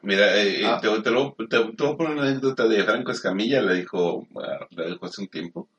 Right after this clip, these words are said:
Speaker 1: este, que el vato, el vato compraba en Querétaro. Había una familia mexicana
Speaker 2: <laughs>
Speaker 1: que producía una clase de sombrero único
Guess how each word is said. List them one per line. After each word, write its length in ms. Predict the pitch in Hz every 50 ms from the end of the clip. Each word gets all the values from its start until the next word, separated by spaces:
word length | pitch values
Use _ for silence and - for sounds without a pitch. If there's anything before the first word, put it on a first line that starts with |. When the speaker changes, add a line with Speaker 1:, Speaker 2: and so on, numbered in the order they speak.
| _ _ _ _ _ _ _ _ _ _ _ _ _
Speaker 1:
este, 460 | - 110 104 101 101 - - 113 95
que 80 | - 104
el 60 | 104
vato, 280 | 110 117 113 - - - _
el 240 | - - - 104 98
vato 260 | 104 104 104 - 135
compraba 580 | - - 113 101 107 107 104 104 104 107 104 101
en 160 | 101 98 92 -
Querétaro. 560 | 101 95 98 95 - 117 104 - - - - _ _ _ _ _ _ _ _ _ _ _ _ _ _ _ _ _ _ _ _ _ _ _ _ _ _ _
Había 260 | - 123 - - 135 147
una 140 | 160 156
familia 580 | 147 135 123 120 120 120 127 151 170 156 131 - -
mexicana 580 | 107 101 - - _ - 104 104 107 117 117
Speaker 2:
<laughs> 440 | - 202 185 - - - 285 - - -
Speaker 1:
que 100 | 113 110
producía 540 | - 110 104 107 104 101 - 123 117 - - -
una 260 | 127 135 143 151 147 143
clase 460 | 127 123 120 117 117 - - - 127
de 140 | 110 104 101
sombrero 500 | - - 98 98 95 95 98 101 104 - 277 254
único 800 | 147 175 202 214 214 208 180 - - _ - - - 139 139 -